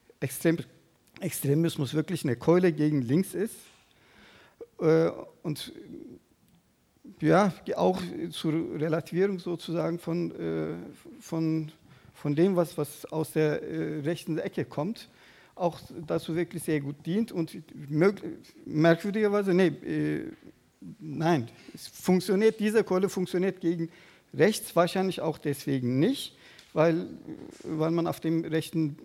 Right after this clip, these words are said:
äh, Auge tatsächlich blind ist. Wo,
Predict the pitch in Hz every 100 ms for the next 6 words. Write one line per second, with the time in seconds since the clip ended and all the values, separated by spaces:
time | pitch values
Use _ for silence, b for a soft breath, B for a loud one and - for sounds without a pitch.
0 | - 151 147 151 139 160 185 - 151 -
1 | 151 - - _ 147 131 120 196 254 -
2 | - _ _ _ _ _ _ _ - 135
3 | 127 151